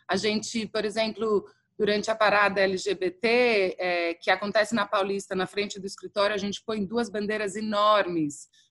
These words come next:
no nosso prédio, né? A gente muda o fundo do nosso Facebook, enfim, são ações de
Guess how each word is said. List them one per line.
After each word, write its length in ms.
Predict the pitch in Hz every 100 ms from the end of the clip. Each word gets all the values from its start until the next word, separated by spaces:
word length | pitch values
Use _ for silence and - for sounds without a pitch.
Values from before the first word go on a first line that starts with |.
| -
no 100 | 190
nosso 340 | 185 180 -
prédio, 640 | 180 180 170 147 135 139 139 - _ _
né? 260 | 349 196 190
A 80 | 180
gente 420 | 180 196 196 214
muda 440 | 196 214 240 202 208
o 60 |
fundo 480 | 208 - 233 233 202
do 160 | 185 196
nosso 300 | 185 180 -
Facebook, 840 | 185 185 180 151 190 180 - - 165
enfim, 360 | 196 240 202 185
são 180 | 226
ações 500 | 233 233 262 262 233
de 200 | - 247